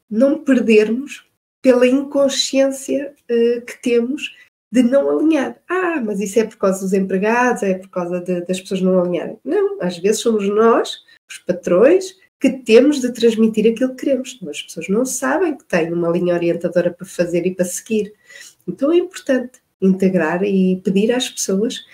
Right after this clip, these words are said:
o que é que eu pretendo que elas façam, que elas sejam. Então pensa nisso, pensa como estás a impactar à tua volta as pessoas e também como elas interpretam quem tu és ou a tua marca.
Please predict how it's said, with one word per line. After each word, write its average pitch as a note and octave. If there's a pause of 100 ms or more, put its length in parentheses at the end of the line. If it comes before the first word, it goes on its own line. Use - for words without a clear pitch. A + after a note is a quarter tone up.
(320)
o G#3
que C#4
é C#4
que C#4
eu E4+
pretendo D4+
que F#3
elas D#3+
façam, F3
que A#3
elas A#3+
sejam. G#3 (560)
Então A3
pensa E4
nisso, G#3+ (160)
pensa D#4
como C4
estás C#4+
a C4+
impactar G3 (340)
à G#3
tua A#3
volta F3+
as G3
pessoas G#3 (100)
e C4
também C4
como C4
elas B3+
interpretam F3+
quem F#3
tu D#3
és A3+
ou A3+
a C4
tua C#4+
marca. B3